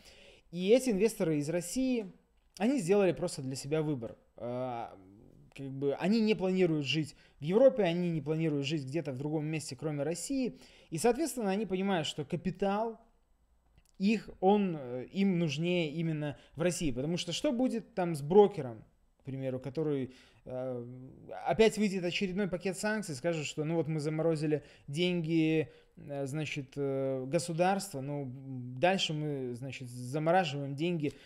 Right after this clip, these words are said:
э, вкладчиков. Ну, теоретически же это тоже может быть. То есть, э, сказать, что на сто процентов этого не будет,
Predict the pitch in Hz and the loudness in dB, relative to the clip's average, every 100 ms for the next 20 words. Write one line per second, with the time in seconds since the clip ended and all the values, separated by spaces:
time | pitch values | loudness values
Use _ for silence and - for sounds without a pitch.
0 | 123 - 135 127 - 156 - - 113 190 | -16 -6 -6 -2 0 0 0 -8 -2 0
1 | 175 - - _ - 196 208 202 247 196 | 0 -4 -20 _ 6 6 6 -2 -4 -4
2 | - 156 139 165 165 247 220 170 147 123 | -4 -4 0 0 0 -2 0 -2 -2 -4
3 | 113 107 92 - 113 - - - 87 82 | -8 -10 -14 -10 -10 -10 -18 -20 -20 -20
4 | 69 147 - 175 202 - 180 160 156 196 | -16 -10 -4 0 0 0 -4 -4 -2 -4
5 | 165 160 190 160 147 - - - 151 139 | -2 -4 -4 -6 -10 -14 -20 -20 -18 -18
6 | 90 - - 180 180 185 190 240 233 | -18 -10 0 2 4 4 4 2 0